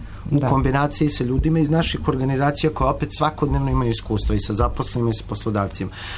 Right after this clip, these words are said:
Speaker 1: Znači, mi sada stavljamo na sto predsedniku države, predsedniku vlade koji će biti izabran, e, resornim ministarstvima, plan šta treba raditi.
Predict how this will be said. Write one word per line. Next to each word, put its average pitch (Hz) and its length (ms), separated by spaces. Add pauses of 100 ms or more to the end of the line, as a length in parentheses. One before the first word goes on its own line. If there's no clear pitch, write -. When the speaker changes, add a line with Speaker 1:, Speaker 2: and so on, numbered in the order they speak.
(120)
Speaker 1:
Znači, - 220
mi 208 180
sada 190 320
stavljamo 160 540
na 120 100 (160)
sto 90 220 (600)
predsedniku 147 600
države, 127 540 (120)
predsedniku 127 600
vlade 117 360
koji 113 220
će 120 140
biti 120 380
izabran, 113 480
e, 98 40 (640)
resornim 131 520
ministarstvima, 131 840 (280)
plan 156 300
šta 143 280
treba 123 380
raditi. 95 480